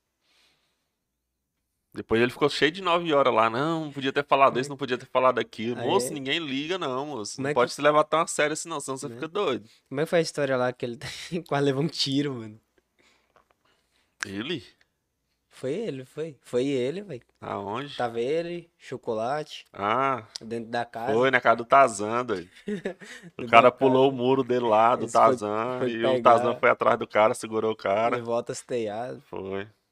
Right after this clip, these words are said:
Speaker 2: Interessante.
Speaker 1: Depois foi o, <laughs> o cara que deu um dos cortes mais doidos que eu acho, é o Yuri.
Speaker 2: O Yuri.
Speaker 1: A gente fingiu que ele não gostava, que chamava ele de influenciador digital. Ele foi e
Speaker 2: <laughs>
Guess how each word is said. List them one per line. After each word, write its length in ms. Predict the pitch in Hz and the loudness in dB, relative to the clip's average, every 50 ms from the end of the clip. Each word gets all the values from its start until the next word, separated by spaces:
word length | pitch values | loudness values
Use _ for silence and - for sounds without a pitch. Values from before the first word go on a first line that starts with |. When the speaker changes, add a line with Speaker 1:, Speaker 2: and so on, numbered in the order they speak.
| _ _ _ _ _ _ _ _ _ | _ _ _ _ _ _ _ _ _
Speaker 2:
Interessante. 520 | - 120 113 123 120 - - 117 107 _ _ _ _ _ _ _ - | -14 -12 -12 -12 -14 -16 -20 -20 -20 _ _ _ _ _ _ _ -10
Speaker 1:
Depois 440 | 98 95 _ - 107 104 104 - | -10 -8 _ -2 -2 -2 -2 -4
foi 220 | - - 110 110 117 | -6 -2 -2 0 0
o, 720 | 117 120 117 117 117 113 110 104 101 98 98 95 92 107 | 0 -2 -2 -2 -2 -2 -2 -2 -4 -4 -6 -6 -8 -8
<laughs> 320 | - - - - - - - | -10 -12 -12 -12 -8 -2 -2
o 160 | 123 113 - | -2 -2 2
cara 220 | 120 117 117 117 | 4 6 6 6
que 100 | - - | 2 -2
deu 160 | 120 117 117 120 | -2 -2 -2 -2
um 40 | 120 | -2
dos 120 | 120 113 | -6 -8
cortes 300 | - - 120 120 - - | -2 0 0 0 0 -2
mais 240 | 113 110 110 135 147 | -2 0 2 2 2
doidos 240 | 135 123 123 120 120 | 0 -2 -4 -4 -4
que 60 | - 131 | -4 0
eu 120 | 123 107 | 4 6
acho, 320 | 101 104 107 107 - - | 6 6 6 4 2 0
é 100 | 104 98 | 0 0
o 80 | 95 98 | 0 -2
Yuri. 500 | 107 107 104 104 110 113 110 110 113 107 _ _ _ _ - | -2 -4 -2 -2 -2 -2 -2 -4 -6 -12 _ _ _ _ -20
Speaker 2:
O 60 | 123 | -18
Yuri. 320 | 117 110 110 110 123 131 - | -18 -16 -16 -16 -16 -12 -10
Speaker 1:
A 60 | - | -8
gente 160 | 151 - - | -8 -8 -8
fingiu 560 | - - 139 135 127 120 117 117 117 123 127 | -6 -6 -4 -4 -4 -4 -4 -2 0 0 -2
que 800 | 127 - 143 147 143 143 139 139 135 135 131 123 117 113 131 - - - | -2 -2 -4 -4 -2 -2 -2 -2 -4 -4 -6 -8 -10 -12 -14 -16 -14 -10
ele 260 | - 113 117 117 117 | -6 -6 -6 -6 -6
não 140 | 120 120 120 | -10 -8 -4
gostava, 560 | 123 127 123 - - - 113 117 120 120 120 | -2 -2 -2 -2 2 2 4 4 4 2 -4
que 100 | - 131 | -8 -10
chamava 520 | - - 131 120 117 113 113 120 117 113 113 | -4 -4 -2 2 4 2 4 4 2 0 0
ele 160 | 113 113 113 | -2 -4 -6
de 500 | 113 113 113 117 110 110 110 104 104 104 | -8 -8 -6 -6 -6 -6 -8 -8 -10 -10
influenciador 500 | 107 - - 117 113 - 117 110 110 110 | -10 -6 -6 -4 -2 0 0 0 0 -2
digital. 640 | 107 107 110 117 113 117 - 98 98 98 110 110 117 | -4 -4 -8 -8 -6 0 2 2 4 4 2 0 -2
Ele 120 | 113 120 | -6 -6
foi 160 | - 127 117 | -4 -2 0
e 20 | 113 | 2
Speaker 2:
<laughs> 240 | 113 113 113 120 | 2 2 2 0